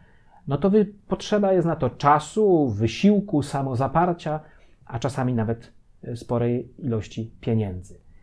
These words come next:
E, a jednak podejmuje to z miłości. Chce się zmienić, chce się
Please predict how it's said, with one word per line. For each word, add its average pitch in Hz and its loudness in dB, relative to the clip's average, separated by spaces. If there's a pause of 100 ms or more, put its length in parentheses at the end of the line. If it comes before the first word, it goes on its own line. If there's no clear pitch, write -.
(520)
E, 139 -10
a 131 0
jednak 302 4
podejmuje 147 6
to - -14 (360)
z 139 -2
miłości. 151 2 (240)
Chce 208 0
się - 0
zmienić, 170 2
chce 160 -6
się 151 -8